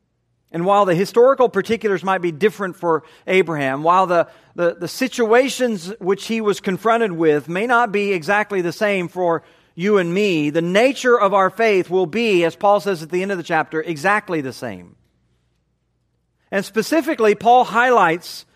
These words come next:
five facets of saving faith that, that really radiate from the life of Abraham through this passage, these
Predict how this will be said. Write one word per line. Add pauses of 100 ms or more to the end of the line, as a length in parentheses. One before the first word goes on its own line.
(180)
five (400)
facets
of
saving
faith
that, (480)
that
really
radiate
from
the
life
of
Abraham
through
this
passage,
these